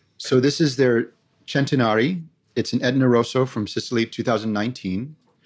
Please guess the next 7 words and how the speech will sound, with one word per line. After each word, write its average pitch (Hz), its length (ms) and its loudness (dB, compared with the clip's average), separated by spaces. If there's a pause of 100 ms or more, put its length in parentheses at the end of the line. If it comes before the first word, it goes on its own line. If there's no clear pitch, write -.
(880)
And 113 500 0
it 120 200 2
is 110 460 0
a - 40 -10
hundred-year-old 131 800 2
Nerello 117 380 4
Mascalese. 101 840 0